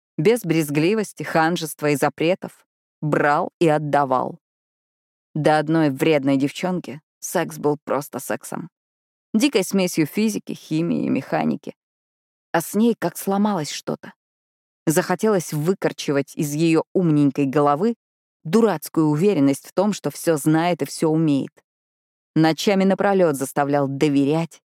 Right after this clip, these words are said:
и срывать голос от криков. Языком выучил наизусть каждый миллиметр молодого тела. Распробовал ванильный вкус ее желания.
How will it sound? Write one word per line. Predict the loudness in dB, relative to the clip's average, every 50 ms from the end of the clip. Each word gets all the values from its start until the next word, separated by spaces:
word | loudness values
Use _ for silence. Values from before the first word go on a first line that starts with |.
| _ -6
и | -6
срывать | -4 -2 0 0 2 2 2 2 2 0 0
голос | 0 2 2 2 2 0 -4 -6 -6
от | -6 -6 -6
криков. | _ -2 -2 -2 -2 -4 -8 -12 -12 -14 _ _ _ _ _ _ _ _ _ _ _ _ _ _ _ -2
Языком | 0 2 2 2 0 -2 -2 0 0 0 2 2 2
выучил | 2 2 2 0 -2 -2 -2 0 2
наизусть | 2 2 2 2 2 0 0 -2 -4 -4 -2
каждый | 0 0 0 0 0 0 2 2
миллиметр | 2 2 2 2 2 2 0 0 -2 -2 0
молодого | 0 2 2 2 2 2 2 2 0 -2
тела. | -2 -4 -4 -4 -4 -6 -10 -14 _ _ _ _ _ _ _ _ _ _ _ _ -2
Распробовал | -2 -2 -2 -4 -2 0 0 2 2 0 0 0 0 0 0
ванильный | 2 2 2 4 4 4 4 4 2 2
вкус | 0 -4 -8 -12 -12 -8 -4 -4
ее | -2 -2 -2
желания. | -2 -2 -2 -2 -2 -2 -2 -2 -4 -4 -8